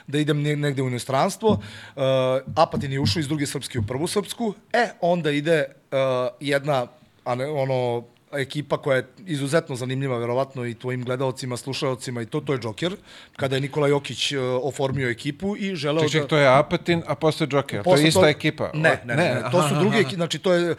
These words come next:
Speaker 1: znači, ide, im-, imaš Apatin, imaš Džoker, imaš Proletar od Dekija Davidovca, to je njegov, e, rođeni brat drži, on je
Speaker 2: Aha,
Speaker 1: uzeo
Speaker 2: aha, aha.
Speaker 1: da, pu-,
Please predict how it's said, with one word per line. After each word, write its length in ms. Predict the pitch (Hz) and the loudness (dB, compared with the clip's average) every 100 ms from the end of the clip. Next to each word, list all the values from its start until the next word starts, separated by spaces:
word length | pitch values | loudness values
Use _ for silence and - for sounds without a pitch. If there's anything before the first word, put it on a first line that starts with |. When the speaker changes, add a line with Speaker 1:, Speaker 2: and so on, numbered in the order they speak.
| - - | -6 -12
Speaker 1:
znači, 440 | 135 135 139 127 - | -6 -6 -4 -6 -6
ide, 240 | 135 123 123 | -8 -6 -6
im-, 180 | 151 160 | -4 -4
imaš 320 | 175 147 123 | -2 -2 -2
Apatin, 480 | 123 123 - 233 214 | -2 -2 -2 -4 -6
imaš 260 | 180 131 107 | -6 -8 -2
Džoker, 380 | 139 170 240 233 | -2 0 -2 -2
imaš 220 | 156 139 - | -4 -6 -4
Proletar 460 | 139 143 147 151 | 0 0 2 -2
od 240 | 120 104 123 | -2 -6 -16
Dekija 380 | 135 151 - 123 | -4 -4 -2 -4
Davidovca, 480 | 117 123 131 139 123 | -2 -2 -2 -4 -6
to 120 | 143 | -4
je 60 | |
njegov, 280 | 131 123 131 | -2 -2 -2
e, 400 | 127 127 127 127 | 0 0 2 0
rođeni 260 | 127 120 131 | -2 -4 -2
brat 240 | 127 107 | -2 -2
drži, 340 | 107 113 123 127 | -6 -8 -4 -4
on 180 | 117 | -2
je 60 | 120 | -2
Speaker 2:
Aha, 100 | 123 | -2
Speaker 1:
uzeo 260 | 120 123 110 | -2 -2 -2
Speaker 2:
aha, 120 | 113 | -4
aha. 240 | 113 123 117 | -6 -10 -10
Speaker 1:
da, 140 | 127 139 | -2 0
pu-, 380 | 135 170 147 | 0 -4 -4